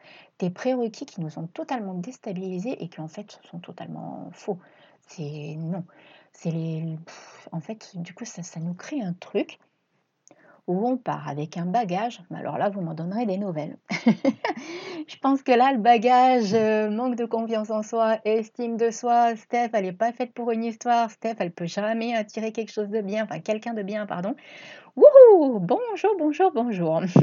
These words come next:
<laughs> Heureusement que depuis, j'ai fait un gros, gros travail sur moi, hein. <laughs> Donc, du coup, vous l'avez bien compris,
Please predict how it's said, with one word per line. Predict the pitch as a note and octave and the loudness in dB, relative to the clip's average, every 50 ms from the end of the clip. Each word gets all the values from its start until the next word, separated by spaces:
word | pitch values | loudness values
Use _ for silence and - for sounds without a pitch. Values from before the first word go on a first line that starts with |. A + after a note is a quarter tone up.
| D#4 - - G#4+ C5 | 6 4 0 -4 -6
<laughs> | - - - - - - - D4+ G3 - | -6 -8 -12 -16 -16 -16 -18 -14 -6 -4
Heureusement | G#3+ G#3+ A3 A3+ G#3 G#3 B3+ D#4+ | -2 0 0 0 -2 -2 -2 -2
que | C#4+ | -2
depuis, | G#3+ A3+ A3 A3 - D#4 D4+ | 0 -2 -2 -2 -2 -4 -2
j'ai | A#3+ G3+ G3 | 0 0 -2
fait | G3 G#3+ | -2 -4
un | G3+ F#3+ | -6 -6
gros, | E3+ F3 G#3+ | -6 -6 -6
gros | A3+ - D#4 D#4+ | -6 -4 -6 -6
travail | D#4+ - A#3+ B3 C4+ C4+ B3+ | -4 -6 -6 -6 -4 -6 -6
sur | - - A3+ G#3 | -6 -8 -8 -6
moi, | F#3 E3 E3 F3 G#3 G#3+ - - | -6 -6 -6 -6 -8 -8 -6 -4
hein. | - | -4
<laughs> | C#4 - - - - _ _ _ _ _ _ _ _ _ _ _ _ _ _ _ _ _ _ _ _ _ | -4 -4 -6 -14 -16 _ _ _ _ _ _ _ _ _ _ _ _ _ _ _ _ _ _ _ _ _
Donc, | - B3+ G3+ F3+ F3 - - _ G#3+ | 2 2 2 0 -4 -10 -14 _ -8
du | - C#4 C#4 | -6 -6 -6
coup, | - - D#3 D3 | -6 -8 -8 -8
vous | D#3 E3+ G#3+ | -8 -6 -4
l'avez | B3 B3+ A#3 F3 D#3 - | -2 -2 -2 -2 -4 -8
bien | - C#3+ D3 | -8 -10 -10
compris, | E3 - G3 G#3+ G#3+ - D4+ F4+ | -10 -10 -10 -10 -8 -6 -8 -8